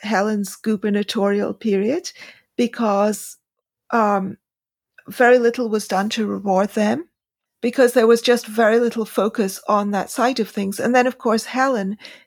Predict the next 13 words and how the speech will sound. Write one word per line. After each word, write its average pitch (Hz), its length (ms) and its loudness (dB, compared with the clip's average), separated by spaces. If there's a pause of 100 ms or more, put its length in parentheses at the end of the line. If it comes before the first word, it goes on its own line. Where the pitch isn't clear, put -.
became 220 400 -2
busier 226 460 2
and 208 220 -4
busier 208 380 0
with 208 160 -4
other 196 220 -2
projects, 262 580 -2
first 208 480 -4
with 196 320 -6
the, 196 360 -4 (480)
um, 185 420 -2
Sokol 277 520 -2
hoax, - 540 -4